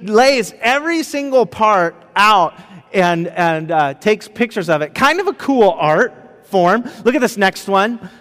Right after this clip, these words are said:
Um, uh, ah, see, somebody got that. Typewriter. Some of you are like, "What's a typewriter?" Right? But that's okay. Uh, I could explain it. It still wouldn't make any sense. There's a lot of pieces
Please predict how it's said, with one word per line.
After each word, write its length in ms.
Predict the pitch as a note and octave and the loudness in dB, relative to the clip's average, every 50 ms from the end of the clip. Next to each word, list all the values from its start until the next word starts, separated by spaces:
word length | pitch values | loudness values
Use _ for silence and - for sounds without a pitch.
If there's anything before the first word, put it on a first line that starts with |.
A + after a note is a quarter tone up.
| - _ - | -20 _ -4
Um, 540 | F3 F3 F3+ E3+ E3 D#3+ D#3 D3+ D3+ D3+ D3+ _ _ _ _ _ - | -2 0 2 2 2 2 0 -2 -4 -8 -14 _ _ _ _ _ -16
uh, 240 | - C#3 D3+ D#3 D#3+ D#3 _ _ - - _ _ _ _ _ _ _ _ _ _ _ _ _ _ _ _ _ _ _ _ _ E3 D#3+ _ _ _ _ _ _ _ _ _ _ _ _ _ _ _ _ _ _ _ _ _ - | -10 -4 -4 -4 -4 -4 _ _ -20 -20 _ _ _ _ _ _ _ _ _ _ _ _ _ _ _ _ _ _ _ _ _ _ _ _ _ _ _ _ _ _ _ _ _ _ _ _ _ _ _ _ _ _ _ _ -2
ah, 720 | C#3 D3+ E3 G3 G#3+ A#3+ B3 A#3 G#3+ G3 F3+ E3 D#3 C#3+ | 0 2 4 4 6 6 6 6 6 6 6 6 4 2
see, 240 | - - E3+ G3 G3+ | 0 0 -2 0 0
somebody 300 | - G#3+ A3 A3+ A3 G3 | 0 0 0 2 0 4
got 260 | G3+ G3 G3+ G3+ F3+ | 4 4 4 4 4
that. 240 | E3+ D#3 C#3+ - - | 4 2 2 0 -2
Typewriter. 840 | E3+ F3+ G3+ A3+ A3 - G#3 F3+ F3 E3+ D#3+ D#3 D3 D3+ D3+ D#3 - - - | 0 2 2 2 0 -4 -2 2 4 4 4 4 2 0 -2 -2 -4 -10 -16
Some 240 | - - G3 G#3 G#3+ | -8 -2 0 0 0
of 140 | A3 F#3+ G#3 | 0 -2 0
you 100 | G3+ F3+ | 2 2
are 100 | E3 D#3+ | 4 4
like, 200 | D#3 D3+ - - | 2 2 0 -2
"What's 240 | C#3 E3+ E3+ - G3 | -4 -4 -4 -4 -10
a 60 | E3+ | -12
typewriter?" 720 | - - C#3 C3 C#3+ D#3+ - C#3 B2+ A2+ G2+ G#2 G2 F#2 - _ _ _ _ | -12 -12 -12 -10 -10 -10 -10 -8 -8 -8 -8 -10 -14 -18 -20 _ _ _ _
Right? 340 | - C#3 E3 E3 F3 F#3+ D3 | 0 2 4 4 4 2 -2
But 100 | D#3 D3+ | -6 -2
that's 220 | C#3+ E3+ E3+ - G3+ | 0 0 0 0 0
okay. 300 | F3 - F#3+ E3 D#3+ - - - - - - - - - | -2 0 0 -2 -2 -6 -14 -20 -20 -20 -20 -20 -10 -2
Uh, 60 | D#3 | 2
I 160 | D#3 D#3 D#3+ | 2 4 2
could 140 | D3+ - F#3 | 2 0 -2
explain 420 | E3+ D#3 - - - F3+ F#3 F#3 F3 | -2 -4 -8 -12 -6 -4 -4 -2 -4
it. 120 | D#3+ A#2+ | -6 -8
It 60 | B2+ | -10
still 240 | - - - G3 F#3+ | -10 -4 -2 -2 -2
wouldn't 180 | F#3 E3 D#3+ D#3 | -2 -4 -4 -6
make 180 | D#3+ D#3+ D#3 | -6 -6 -6
any 140 | E3 D3 C#3 | -6 -6 -8
sense. 400 | B2+ - - D#3+ C#3+ B2 - - | -8 -6 -4 -4 -4 -6 -10 -6
There's 260 | - E3+ A3 B3+ E3+ | -2 0 0 0 -2
a 60 | E3+ | -4
lot 500 | D3 D#3 D3+ D3+ D3+ D#3 E3 F3+ F#3 F3 - | -6 -4 -4 -2 -2 0 0 0 0 -2 -6
of 200 | E3+ D3 C3 - | -10 -10 -10 -10
pieces 640 | - E3+ F3+ F3+ E3+ F3 D3 B2 A#2+ - - - | -8 -8 -8 -8 -6 -8 -8 -8 -10 -14 -20 -20